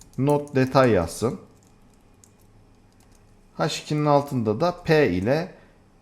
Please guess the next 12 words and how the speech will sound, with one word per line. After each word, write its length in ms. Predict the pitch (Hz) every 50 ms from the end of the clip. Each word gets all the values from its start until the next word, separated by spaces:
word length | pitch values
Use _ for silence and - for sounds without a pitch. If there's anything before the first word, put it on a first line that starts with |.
| _ _ -
detayları 760 | 160 160 - 151 127 113 98 98 98 95 131 165 175 180 165 - _ -
yazdıralım. 720 | 127 131 120 117 104 98 104 87 90 82 92 123 160 214 - - - - - - - - - - - - - - - - _ _ _ _ _ _ _ _ _ - _ _ - - - - - - _ - - _ _ _ _ _ _ _ _ _ _ _ _ _ _ _ _ _ _ _ _ _ _ _ _ -
Evet, 280 | 170 123 95 - -
strong 680 | - - - - 202 196 - - 151 131 117 113 -
diyeceğim. 360 | - 92 90 82 98 110 143 175 - - - - _ _ - - - - - _ _ _ _ _ _ - - - - - - - - - - - - - - - - - - - - - - - - - - - - - - - - - - - - - _ _ -
Başlık, 600 | 156 143 127 - - - 110 131 - - - - _ _ _
P 260 | - 151 147 139 135
kısmına 460 | - 120 - - 117 107 101 92 85
da 240 | 95 117 151 175 - - - - _ - - - _ _ _ 120
not 480 | 123 135 143 160 170 165 170 - -
içerisinde 720 | 120 113 - 127 110 104 101 - - 98 92 95 98 127
bulunan 480 | 156 147 123 110 113 131 165 196 208